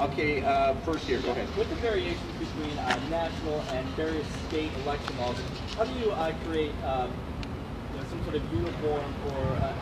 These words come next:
Speaker 2: how do you resolve the discrepancies there to
Speaker 1: Okay, that's a good question. There are many discrepancies 'cause every single state is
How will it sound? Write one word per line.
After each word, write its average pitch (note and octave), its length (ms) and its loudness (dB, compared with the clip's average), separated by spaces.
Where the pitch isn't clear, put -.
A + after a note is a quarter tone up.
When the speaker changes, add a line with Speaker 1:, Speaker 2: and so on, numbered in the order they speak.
Speaker 2:
how A3 80 2
do - 40 -2
you G#3+ 120 0
resolve D#3 220 0
the D#3 80 0
discrepancies - 600 -2
there - 160 -2
to - 1300 -2
Speaker 1:
Okay, D3+ 220 6
that's - 220 4
a - 40 4
good F3+ 180 8
question. A#3 420 4
There D4 120 6
are D3 220 10
many D#4+ 320 4
discrepancies C#3+ 680 2
'cause C3 160 4
every D3 200 2
single C#3+ 280 4
state D3 360 6
is - 100 4